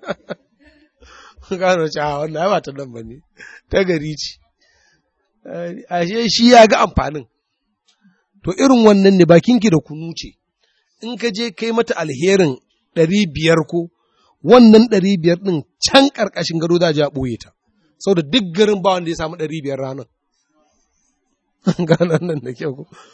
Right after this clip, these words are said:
Kuma girmama ka za a, in za ka je ƙauyen, sai ka je a yi maka canjin naira ɗari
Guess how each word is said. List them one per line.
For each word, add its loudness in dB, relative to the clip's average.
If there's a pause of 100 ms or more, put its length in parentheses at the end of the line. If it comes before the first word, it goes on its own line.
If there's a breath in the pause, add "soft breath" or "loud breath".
(140 soft breath)
Kuma 0
girmama 0
ka -2
za 2
a, -4
in -8
za -2
ka -4
je -4
ƙauyen, -6 (380)
sai -10
ka -6
je -6
a -10
yi -8
maka -8
canjin -8
naira 0 (440)
ɗari -10